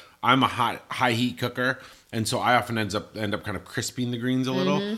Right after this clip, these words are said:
Speaker 1: But we've been steaming, like, our kale and stuff lately, and it's amazing. First of all, it doesn't, like, wilt into nothing.
Speaker 2: Right.
Speaker 1: And it feels like it fluffs it, and I've been doing it so it's still snappy.
Speaker 2: Yeah.
Speaker 1: Ooh, it's really good.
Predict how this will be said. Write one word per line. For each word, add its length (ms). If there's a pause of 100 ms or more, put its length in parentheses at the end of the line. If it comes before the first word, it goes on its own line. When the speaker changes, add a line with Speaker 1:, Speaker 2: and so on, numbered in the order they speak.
(180)
Speaker 1:
But 80
we've 140
been 140
steaming, 640
like, 160
our 120
kale 400
and 100
stuff 220
lately, 340 (320)
and 100
it's 120
amazing. 560 (240)
First 200
of 60
all, 60
it 160
doesn't, 240
like, 200
wilt 280
into 180
nothing. 540
Speaker 2:
Right. 340
Speaker 1:
And 140
it 100
feels 200
like 100
it 240
fluffs 340
it, 160
and 180
I've 200
been 160
doing 180
it 80
so 120
it's 100
still 160
snappy. 720
Speaker 2:
Yeah. 280
Speaker 1:
Ooh, 320
it's 220
really 360
good. 320